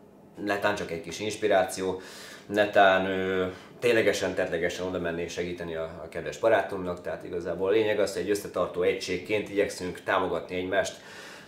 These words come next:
Na most úgy ezt tudom nektek is javasolni, ha van baráti körötök, ö, és hajlandó belefogni egy ilyen tervkészítésbe, akkor akár a mai nappal is ezt elkezdhetitek. Ö, és arra gondoltam, hogy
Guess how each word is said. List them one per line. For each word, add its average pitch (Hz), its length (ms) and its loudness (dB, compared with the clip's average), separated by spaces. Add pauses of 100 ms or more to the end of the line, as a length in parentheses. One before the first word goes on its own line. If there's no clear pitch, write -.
Na - 60 0
most 123 140 2
úgy 135 120 4
ezt 120 120 4
tudom 117 160 2
nektek 117 280 2
is 92 140 -6
javasolni, 123 540 4
ha 107 120 4
van 110 140 6
baráti 101 580 4
körötök, 98 520 2 (160)
ö, 95 80 2
és - 260 -2 (300)
hajlandó 98 840 4 (160)
belefogni 101 540 4
egy 90 180 0
ilyen 87 260 -2
tervkészítésbe, 92 880 0
akkor 85 420 -2
akár 82 300 -2
a 87 40 -4
mai 90 160 -2
nappal 82 340 -2
is - 160 -12
ezt - 160 -16 (200)
elkezdhetitek. 107 840 2 (1120)
Ö, 117 440 8
és 120 180 6
arra 139 160 8
gondoltam, 123 540 6
hogy 110 220 2